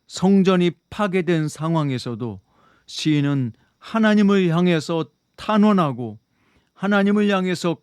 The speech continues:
갈구하고 하나님을 향해서 답을 구하고 있습니다. 사랑하는 여러분, 여러분도 하나님을 찾으십시오. 그분을 구하십시오.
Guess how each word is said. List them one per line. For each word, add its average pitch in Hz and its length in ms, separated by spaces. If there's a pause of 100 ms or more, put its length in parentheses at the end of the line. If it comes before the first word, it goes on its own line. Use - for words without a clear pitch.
갈구하고 156 840 (240)
하나님을 220 540
향해서 165 540 (400)
답을 143 400
구하고 139 800 (400)
있습니다. 123 640 (1400)
사랑하는 117 440
여러분, 113 460 (640)
여러분도 117 760 (380)
하나님을 147 840 (720)
찾으십시오. 135 880 (380)
그분을 151 640 (140)
구하십시오. 131 880